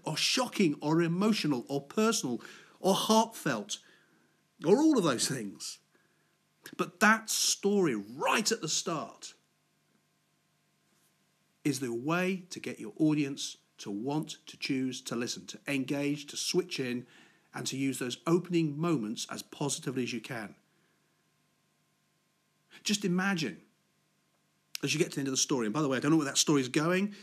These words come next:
but just imagine the end of that story is, um, i-, i-, is, is some great punchline. Your audience goes, "Ha ha, there's the time you introduce yourself." And it was at that point that I realised,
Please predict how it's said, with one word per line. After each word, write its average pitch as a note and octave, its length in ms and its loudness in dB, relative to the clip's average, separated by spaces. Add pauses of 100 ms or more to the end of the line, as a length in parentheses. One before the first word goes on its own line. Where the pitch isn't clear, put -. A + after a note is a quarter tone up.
(120)
but - 100 -8
just E3+ 140 -4
imagine E3+ 380 -4
the C3+ 100 -2
end G3 160 4
of E3 40 -2
that B2 120 -6
story B2+ 420 0
is, A#2 300 -4
um, A#2 400 -6 (560)
i-, A#2+ 40 -10 (300)
i-, C3 600 -8
is, A2+ 440 -4
is - 220 -6
some A#2+ 200 -6
great C#3+ 340 0
punchline. B2+ 580 -4
Your B2+ 120 -2
audience B2+ 200 -6
goes, - 200 -8
"Ha C#3 100 -6
ha, C3 500 -4 (320)
there's D3 460 0
the - 60 -14
time B2 200 -6
you A#2+ 80 -2
introduce A#2 400 -4
yourself." - 540 -12 (1200)
And D#3+ 80 4
it G3 80 8
was F#3+ 120 4
at E3+ 120 2
that F3 300 6
point D#3 400 -2
that - 120 -8
I B2+ 60 -4
realised, C#3+ 800 0